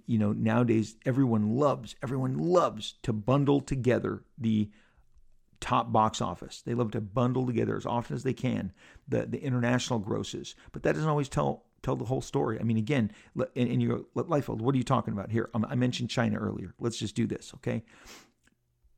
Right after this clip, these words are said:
Venom was semi-lukewarmly received here.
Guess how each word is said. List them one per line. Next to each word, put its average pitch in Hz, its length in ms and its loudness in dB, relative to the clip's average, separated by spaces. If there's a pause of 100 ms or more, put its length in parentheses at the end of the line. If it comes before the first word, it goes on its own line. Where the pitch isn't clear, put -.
(340)
Venom 135 560 2
was 123 540 0 (840)
semi-lukewarmly 135 1300 6
received 139 420 0
here. - 240 -4